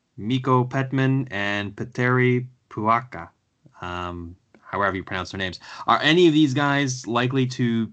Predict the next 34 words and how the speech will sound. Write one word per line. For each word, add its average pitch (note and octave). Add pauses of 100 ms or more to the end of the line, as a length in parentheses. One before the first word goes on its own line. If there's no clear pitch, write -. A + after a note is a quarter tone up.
(140)
play A#2+
a G#2+
prominent B2+
role B2+
on C3
this B2+
team C3
or G2 (220)
maybe A2
be G#2
interchanging? B2+
Uh, F2+
are G#2+
there A#2+
any A#2
hidden A#2
gems G#2+
here G#2
or F#2
players G#2+
who G#2+
could G2+
be, G2+ (800)
um, F2 (340)
you G2
know, G2
drafted A2 (100)
as G2
overagers A2
or F#2
signed G2
as F2
free F2+
agents? E2